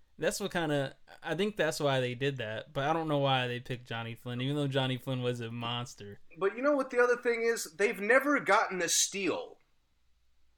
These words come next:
Speaker 1: No, they haven't.
Speaker 2: Like, when was the last time, yeah, they get,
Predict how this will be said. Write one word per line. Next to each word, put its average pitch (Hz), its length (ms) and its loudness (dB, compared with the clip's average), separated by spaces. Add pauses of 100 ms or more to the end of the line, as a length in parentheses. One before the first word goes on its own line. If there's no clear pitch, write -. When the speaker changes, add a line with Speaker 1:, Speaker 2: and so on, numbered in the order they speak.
(160)
Speaker 1:
No, 120 280 -4
they 113 100 -8
haven't. 113 400 -14 (220)
Speaker 2:
Like, 208 160 -8
when 320 160 2
was 294 120 -2
the 233 60 2
last 240 320 6
time, 220 260 0
yeah, 277 240 2
they 233 120 0
get, 208 280 -4